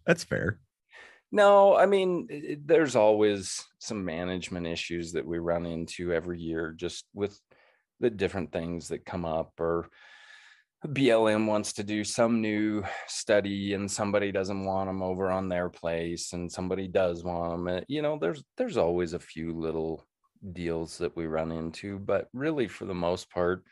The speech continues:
Speaker 2: w-, we're all professionals and we're, you know, we're all kinda in it for the same deal. We're even related to some of 'em. And so, y-, you know, it, it kinda works out.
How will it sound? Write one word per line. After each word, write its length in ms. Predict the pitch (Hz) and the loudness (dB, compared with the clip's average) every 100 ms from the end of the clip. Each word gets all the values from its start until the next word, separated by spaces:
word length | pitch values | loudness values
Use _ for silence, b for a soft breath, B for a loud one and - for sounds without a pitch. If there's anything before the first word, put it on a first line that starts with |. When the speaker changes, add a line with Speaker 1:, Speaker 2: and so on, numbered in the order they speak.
| b b b b _ _ b b _ _ - | b b b b _ _ b b _ _ -6
Speaker 2:
w-, 180 | 180 - | -6 0
we're 240 | 156 139 | 4 8
all 240 | 92 92 92 _ - | 8 6 2 _ -10
professionals 880 | 92 - 87 - 87 87 90 - - | -6 2 2 2 -2 -2 -4 -6 -6
and 380 | 82 82 85 - | -6 -6 -8 -10
we're, 200 | 92 90 - | -6 -6 -6
you 120 | 90 | -6
know, 100 | 85 | -6
we're 240 | 87 127 | -4 0
all 240 | 92 87 87 - | 2 4 2 -4
kinda 220 | 85 82 | -6 -4
in 160 | 85 | -4
it 140 | 90 - | -6 -6
for 120 | 82 | -10
the 100 | 78 | -8
same 360 | - 76 85 80 | -8 -8 -8 -8
deal. 480 | 78 82 82 82 - _ _ _ _ _ | -4 0 0 -2 -6 _ _ _ _ _
We're 120 | 127 | -2
even 240 | 117 110 107 | 0 0 -2
related 540 | 95 78 80 85 82 | -2 -2 -2 -2 -4
to 80 | 82 | -10
some 240 | - 82 | -8 -4
of 120 | 82 82 | -4 -2
'em. 280 | 82 82 82 | -4 -4 -6
And 160 | 80 | -8
so, 360 | - 80 82 - _ _ | -6 -2 -2 -2 _ _
y-, 140 | - - | -12 -10
you 180 | 127 131 | 0 2
know, 160 | 95 | 4
it, 140 | 110 - - | 2 0 -6
it 100 | 139 | -6
kinda 220 | - 131 | 0 0
works 380 | 95 90 85 - | 2 0 -2 -2
out. 340 | 78 80 80 | 2 2 2